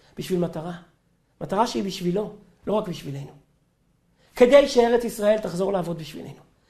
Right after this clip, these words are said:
שארץ ישראל תשמור ותגן עלינו. אנחנו צריכים לשמור ולהגן עליה. לקבל על עצמנו, כל אחד בתוקף. תוספת של החלטה,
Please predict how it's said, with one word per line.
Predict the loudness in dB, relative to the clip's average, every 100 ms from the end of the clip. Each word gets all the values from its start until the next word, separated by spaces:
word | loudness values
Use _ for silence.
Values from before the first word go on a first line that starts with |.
| -20 -2
שארץ | 4 6 6 4
ישראל | 2 2 6 6
תשמור | 6 0 4 4
ותגן | 4 2 4 4
עלינו. | 4 2 0 -4 -16 _ _ _ _ -2
אנחנו | 2 2 0
צריכים | -4 -2 -2
לשמור | -2 0 0 2
ולהגן | 0 -2 0 0
עליה. | -2 -6 -10 -20 _ _ _ _ -4
לקבל | 0 4 6 6
על | 4
עצמנו, | 2 2 4 2
כל | 0
אחד | 0 -2
בתוקף. | 0 -2 -4 -10 -18 -20 _ _ _ _
תוספת | -4 0 0 0
של | -2
החלטה, | 0 -4 -6 -8